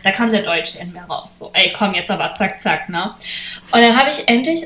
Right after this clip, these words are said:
äh, da geht's eine Stufe runter, dann war ich endlich in der Abteilung mit den Betten. Und dann habe ich tatsächlich festgestellt, weil es gibt ja verschiedene Kategorien. Du hast extra warm, äh, leicht warm und dann hast du Cooling-Decken fürs Kühlen.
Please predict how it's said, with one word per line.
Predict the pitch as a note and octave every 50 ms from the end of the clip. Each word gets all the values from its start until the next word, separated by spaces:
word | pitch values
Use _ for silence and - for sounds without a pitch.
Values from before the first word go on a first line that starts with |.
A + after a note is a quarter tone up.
| -
äh, | - A3+ A#3+ A#3 A3+ A3+
da | A3 G#3+ G#3 G#3+ G#3 G#3 - G#3
geht's | - A#3 A#3 - -
eine | A3 G#3
Stufe | - - A#3 G#3+ - - -
runter, | G#3 G#3+ A#3+ B3+
dann | A3+ G#3
war | F#3+ F#3
ich | F#3 - -
endlich | G#3 G#3 G#3+ -
in | G#3 F#3+
der | F3+ -
Abteilung | - - - - F#3+ F3+ F3+ F3+
mit | F3 E3+
den | - E3+ E3+
Betten. | F3 G3+ G3+ - - F#3+ F#3+ A3+ C4 B3+ _ - - - - - - - _ _ _
Und | - A3 A#3 A3+
dann | A3+ A3 A3 A3 A3+
habe | A#3 A#3+ C4 C4 C4+
ich | - - A#3 -
tatsächlich | - - G#3 - - G#3 G#3 G#3 - - - -
festgestellt, | - F#3+ G3 G3 - - - G3 - - - - B2 C#3 D3+ -
weil | - F3 F3+
es | F3+ F3+ -
gibt | - A3 A3 -
ja | A3 A3
verschiedene | A3 G#3 - - G#3 G3
Kategorien. | G3+ - - F#3+ F#3+ - - - - - - C#3 C#3 D3+
Du | D3+ D#3+
hast | D#3 D#3 D#3 - - -
extra | - - - - - C3+ D3
warm, | D3+ D3+ E3 A3 D#4+ G#4 - - _ _ - _ _ _ _ _ _ _ _
äh, | - F#3+ F#3+ F#3 F3 E3+ E3+ E3 F3 -
leicht | F3 E3+ E3 F#3+ A#3+ A3+ - - -
warm | C#4 C4+ C#4 C#4+ - D4+ -
und | G#3+
dann | G3 G3 F#3+ G3+
hast | G#3 G3 - -
du | G#3+
Cooling-Decken | - - - - A3 G#3 F#3+ F3 A2 - - - _ - _ _ _ _ _ - D3+ - - - D#3
fürs | - - F#3 - - -
Kühlen. | - - A#3+ G#3+ - - -